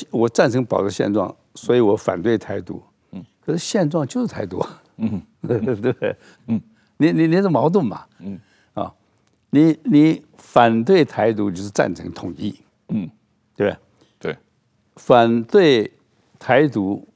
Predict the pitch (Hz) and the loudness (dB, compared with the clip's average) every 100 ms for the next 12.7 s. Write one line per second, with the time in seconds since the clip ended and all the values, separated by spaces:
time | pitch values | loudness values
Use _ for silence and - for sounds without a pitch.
0 | _ 127 107 107 - 113 92 - 85 - | _ -4 0 0 0 -4 -4 -8 -10 -12
1 | - _ _ _ 80 - _ - 147 233 | -18 _ _ _ -12 -12 _ -2 0 2
2 | 220 147 87 87 98 _ _ _ _ _ | 0 -4 -6 -12 -18 _ _ _ _ _
3 | - 92 90 85 - _ _ _ _ _ | -10 -8 -8 -14 -16 _ _ _ _ _
4 | 95 82 - _ 120 _ _ _ 190 214 | -20 -20 -20 _ -20 _ _ _ 4 4
5 | 202 165 - 170 131 104 117 101 98 98 | 4 -2 -2 0 2 2 -4 -2 -2 -2
6 | 95 _ _ - _ - 107 110 151 85 | -4 _ _ -20 _ -6 -4 -2 -2 -4
7 | - _ _ 107 175 180 185 202 147 131 | -16 _ _ -8 0 4 4 4 4 2
8 | 147 123 135 151 143 123 120 _ _ - | 4 2 2 2 2 0 -2 _ _ 0
9 | 151 151 151 127 - 95 90 123 120 98 | 2 4 2 0 2 -2 0 0 0 2
10 | 95 98 98 - - _ - 101 87 _ | 2 2 0 -8 -10 _ -18 -16 -16 _
11 | _ _ - 101 _ - - - 135 131 | _ _ -10 -10 _ -20 -12 -2 2 2
12 | 117 95 - _ _ _ | 0 -4 -10 _ _ _